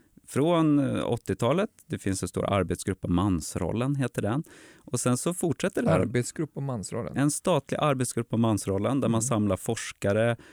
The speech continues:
Speaker 1: experter, olika företrädare från samhällsliv och sånt där för att sitta ner och prata, hur ska vi få fram den här manliga, eh, frigörelsen? Hur, hur ska vi få män att inse värdet av jämställdhet? Och på vilket sätt är, är jämställdhet en mansfråga?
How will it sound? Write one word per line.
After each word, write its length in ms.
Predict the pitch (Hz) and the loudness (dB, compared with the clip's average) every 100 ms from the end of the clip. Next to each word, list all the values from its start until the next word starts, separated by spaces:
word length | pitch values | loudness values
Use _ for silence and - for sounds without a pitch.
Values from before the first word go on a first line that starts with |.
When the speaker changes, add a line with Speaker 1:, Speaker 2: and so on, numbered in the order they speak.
| - | -20
Speaker 1:
experter, 920 | - - - - 104 - _ - 107 104 | -12 -8 -2 -2 -2 -4 _ 2 4 4
olika 320 | 107 98 101 | 2 0 -2
företrädare 920 | - 117 104 - 113 104 107 104 101 | 0 2 2 2 2 2 2 2 0
från 460 | - 107 104 101 104 | 0 0 2 0 0
samhällsliv 640 | 113 107 101 - 104 101 | 0 2 0 0 -2 0
och 100 | 104 | 0
sånt 180 | - 104 | -2 -2
där 120 | - | -2
för 140 | - | -2
att 60 | 190 | -2
sitta 280 | 202 - 156 | -2 2 4
ner 180 | 123 | 4
och 60 | 113 | 2
prata, 300 | - 107 110 | 0 0 0
hur 260 | 113 160 127 | 2 2 0
ska 180 | - | -2
vi 140 | 113 104 | 0 0
få 400 | - 107 101 - | -2 0 0 -2
fram 300 | - 113 123 | -2 2 4
den 120 | 113 | 2
här 120 | 90 | 2
manliga, 500 | 87 90 87 82 78 - - - _ _ - | 2 2 0 -2 -4 -8 -14 -20 _ _ -14
eh, 80 | - | -12
frigörelsen? 800 | - 110 95 107 139 - 160 151 | -2 2 4 4 2 0 2 4
Hur, 340 | 127 113 - | 2 0 -2
hur 140 | 120 107 | -2 -2
ska 160 | - | -2
vi 100 | 101 | -4
få 180 | 95 101 | -2 0
män 280 | 95 92 95 | 2 2 2
att 80 | 107 | 0
inse 600 | 139 135 107 90 - 104 | 2 2 2 0 0 -2
värdet 840 | 95 123 87 80 - 127 - - _ _ | 0 0 0 -2 -4 -6 -10 -18 _ _
av 200 | - 101 | -4 0
jämställdhet? 560 | 95 85 82 - - - | 2 2 -2 -4 -8 -6
Och 160 | - 117 | -6 -2
på 80 | |
vilket 280 | 117 - 101 | 0 -2 -4
sätt 280 | - 92 - | -4 -4 -4
är, 140 | 101 - - _ | -4 -4 -10 _
är 100 | - | -2
jämställdhet 480 | 104 92 - 92 - | 0 0 -2 -4 -2
en 120 | 92 | 0
mansfråga? 840 | 92 87 80 - - 151 156 - | 0 -2 -6 -8 -4 -4 -4 -8